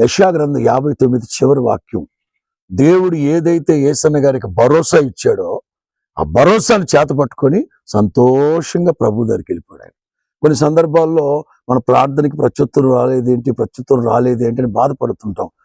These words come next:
ఒక పరిశుద్ధుడు చెప్పిన మాట ఏమిటో తెలుసా? నీకేదో సమస్య ఉంది, ప్రార్థన చేసుకున్నావు, ఆదివారం ఆరాధనకి వెళ్ళేసి వచ్చావు, రెండు మూడు రోజులుగా దేవుని మీద విసుక్కుంటున్నావు, 'నాకు ప్రత్యుత్తరం ఇవ్వలేదు, నాకు ప్రత్యుత్తరం ఇవ్వలేదు.' దేవుడు అంటారు,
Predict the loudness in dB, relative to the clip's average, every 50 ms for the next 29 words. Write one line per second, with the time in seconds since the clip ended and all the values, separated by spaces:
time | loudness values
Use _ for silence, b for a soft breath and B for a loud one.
0 | _ _ _ _ -6 -4 -2 0 0 0 0 2 0 2 2 0 -2 0 -2 -2
1 | 0 0 0 0 2 0 0 0 -2 -4 -4 -4 -8 -10 -12 -12 -10 -8 -8 -8
2 | -8 -10 _ _ _ _ _ _ _ _ _ _ _ _ _ _ _ _ _ _
3 | _ _ _ _ _ _ _ _ _ _ -4 -2 0 0 0 0 0 0 0 0
4 | -2 -2 -2 -4 -4 -4 -6 -4 -6 -6 -12 _ _ _ _ _ _ _ _ _
5 | _ _ _ _ _ _ -8 -4 -4 -2 0 0 0 0 0 0 -2 -4 -4 -4
6 | -2 -2 -2 -6 -10 -14 -20 -20 _ _ _ _ _ _ -6 -2 0 2 2 2
7 | 2 2 0 0 0 0 -2 -2 -2 -4 -2 -2 -2 -2 -2 -4 -6 -8 -4 -6
8 | -6 -6 _ _ _ _ _ _ _ _ -2 0 2 2 2 2 0 0 0 2
9 | 0 2 2 2 2 2 0 2 2 2 2 0 0 -2 -2 -2 -2 -2 -4 -4
10 | -6 -6 -2 -2 -2 0 2 0 0 0 -2 _ _ _ _ _ _ -4 -4 -2
11 | -2 -2 -2 -2 -2 -2 -4 -6 -2 -2 -2 0 0 0 0 0 0 0 0 -2
12 | -2 -2 -4 -4 -4 -4 -4 -2 -2 -4 -2 -2 0 0 2 0 0 0 -2 -2
13 | -2 0 0 0 2 0 -2 -2 -2 -2 -2 0 -2 -4 -6